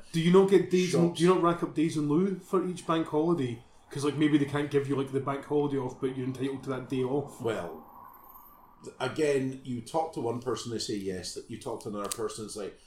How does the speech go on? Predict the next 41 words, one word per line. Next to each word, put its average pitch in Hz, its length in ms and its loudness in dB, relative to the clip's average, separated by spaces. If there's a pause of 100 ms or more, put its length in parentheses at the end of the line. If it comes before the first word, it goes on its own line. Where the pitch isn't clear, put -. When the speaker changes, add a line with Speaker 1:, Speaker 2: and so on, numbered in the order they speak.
(140)
Speaker 2:
"No, 101 220 -6
that's 104 200 -6
not 98 160 -6
right. 95 120 -2
It's 87 140 -8
Speaker 1:
That's, - 160 -4
Speaker 2:
actually 92 240 -8
this." 95 100 -6
Speaker 1:
that's - 200 -2
not, 147 220 2
like, 135 140 -2
a 135 80 0
matter 127 300 -4
of 123 40 -4
opinion 131 400 -4
thing, 135 220 -2
man. 131 160 -2
I 120 60 -6
think 139 520 -4
that 131 160 -4
you're 131 260 -2
owed 131 220 -2
six - 280 -6
of 139 60 0
them 131 160 0
a 120 80 -8
year 127 140 -2
by 120 200 -2
law. 120 400 -6 (500)
Speaker 2:
Oh, 90 80 -10
well, 87 120 -8
I'll 107 120 -4
be 98 100 -2
asking 98 360 -8
some 85 180 -14
fucking 90 440 -14
questions - 480 -10
<laughs> - 40 -12
tomorrow 226 480 8
then. 240 420 8
<laughs> - 760 -4